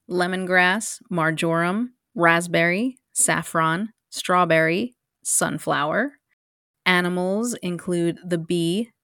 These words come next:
the beetle, the bull, the cicada, the crab,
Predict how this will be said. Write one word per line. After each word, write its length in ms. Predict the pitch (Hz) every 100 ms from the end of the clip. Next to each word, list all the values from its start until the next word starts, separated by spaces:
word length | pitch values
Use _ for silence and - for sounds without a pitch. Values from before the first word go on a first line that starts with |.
| _
the 80 | 190
beetle, 580 | 175 175 165 165 220 - _ _
the 120 | 170
bull, 500 | 160 160 165 170 277 277 _ -
the 60 |
cicada, 720 | 190 185 - 180 170 185 247 - _ -
the 60 | 185
crab, 540 | - 180 165 165 214